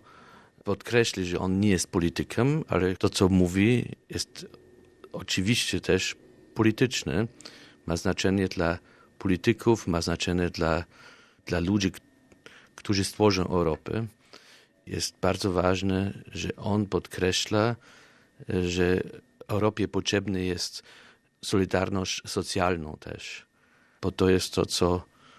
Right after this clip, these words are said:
zniknie prawie w tej integracji europejskiej. Natomiast w Austrii papież podkreśla dla Austriaków,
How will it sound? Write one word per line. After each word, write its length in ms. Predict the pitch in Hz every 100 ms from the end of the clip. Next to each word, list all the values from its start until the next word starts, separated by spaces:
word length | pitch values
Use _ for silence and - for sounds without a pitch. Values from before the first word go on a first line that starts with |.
| _ _ -
zniknie 640 | 95 - 110 120 - 80 76
prawie 460 | - 76 78 78 - _ - -
w 60 | -
tej 200 | - 85
integracji 580 | 87 82 82 78 - 85
europejskiej. 760 | 82 76 80 80 - - 80 76 - _ -
Natomiast 760 | 95 123 123 120 113 - - - _ _ -
w 100 | -
Austrii 800 | 92 87 - - 95 110 127 117 _ _ _ _ -
papież 460 | 87 - 98 95
podkreśla 560 | - 101 - 87 87 104
dla 160 | - 87
Austriaków, 720 | 87 92 85 85 - 104